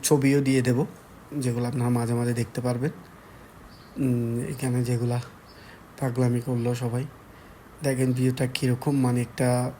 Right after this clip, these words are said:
মন, আহ, ভালো করে দেওয়ার মতো। এ তো স-, সবাই ভালো থাকে না, প্রতিটা মানুষের মনে কিছু না কিছু কষ্ট, ব্যথা, দুঃখ, ডিপ্রেশন এগুলা থেকে থাকে। তো এগুলা থাকবে, কিন্তু মনকে ভালো করার জন্য এই সমস্ত জায়গায় চলে যাওয়ার সময় চলে আসছে।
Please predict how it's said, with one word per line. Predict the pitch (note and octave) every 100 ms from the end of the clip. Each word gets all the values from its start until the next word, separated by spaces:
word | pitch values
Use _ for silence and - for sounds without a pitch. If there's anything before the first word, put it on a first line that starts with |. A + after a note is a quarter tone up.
| -
মন, | B2+ B2+ B2+ B2+
আহ, | A#2 - - - - - - - - - G1+ - -
ভালো | B2+ D3 D#3
করে | D3+ D3 C3
দেওয়ার | B2+ B2
মতো। | A#2+ A2 B2+ - -
এ | E3+ F3
তো | G3
স-, | F#3+ - D#3 D3 - - D#3+
সবাই | - D3+ D#3 E3
ভালো | D3+ D3+
থাকে | D#3+ D3+ D3+
না, | B2+ - - -
প্রতিটা | C3 C3 C3
মানুষের | B2+ B2+ B2 C3+
মনে | B2+ A#2 A#2
কিছু | - B2+ B2+
না | B2
কিছু | B2 - -
কষ্ট, | C#3+ B2 -
ব্যথা, | B2 A#2+ B2 - B2
দুঃখ, | A#2+ A#2+ - C3+ D3 - - - - -
ডিপ্রেশন | C#3 C3 C#3 B2+ C#3+
এগুলা | C3+ B2+ B2+
থেকে | B2+ B2+
থাকে। | A#2+ A#2+ C#3+ D3+ - - - -
তো | E3
এগুলা | E3+ E3+ F3+
থাকবে, | F3+ F3+ D#3+ C#3+
কিন্তু | F3 - C#3
মনকে | B2+ B2+ B2 C3+
ভালো | D#3 C#3
করার | C3+ C3+ B2+
জন্য | C#3 D#3
এই | C#3+
সমস্ত | C3 B2 B2+
জায়গায় | B2+ B2+ B2 C#3
চলে | - B2+ B2+
যাওয়ার | B2+ A#2+
সময় | - C3+ C#3
চলে | C3+ B2
আসছে। | A#2+ -